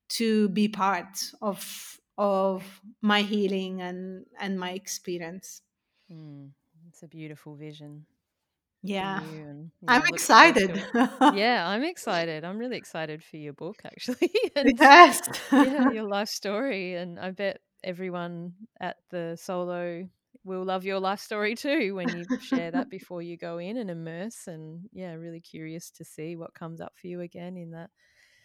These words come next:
Speaker 2: in that solo time when you're out in the nature. So, yeah.
Speaker 1: Yeah. Who knows? <laughs>
Speaker 2: Mm. Mm.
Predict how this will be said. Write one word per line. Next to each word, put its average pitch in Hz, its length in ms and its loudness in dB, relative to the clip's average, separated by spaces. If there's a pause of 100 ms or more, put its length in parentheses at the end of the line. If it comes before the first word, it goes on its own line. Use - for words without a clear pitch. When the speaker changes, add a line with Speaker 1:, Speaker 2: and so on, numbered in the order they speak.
(320)
Speaker 2:
in 170 60 -14
that - 160 -14
solo 170 400 -10
time 180 380 -12
when 185 140 -12
you're 170 180 -12
out 180 260 -16 (240)
in 196 100 -14
the 190 80 -14
nature. 190 560 -16
So, 165 460 -16 (200)
yeah. 180 340 -16 (380)
Speaker 1:
Yeah. 214 680 0 (340)
Who 285 100 2
knows? 247 680 2
<laughs> - 60 -20 (360)
Speaker 2:
Mm. - 20 -14
Mm. 254 640 2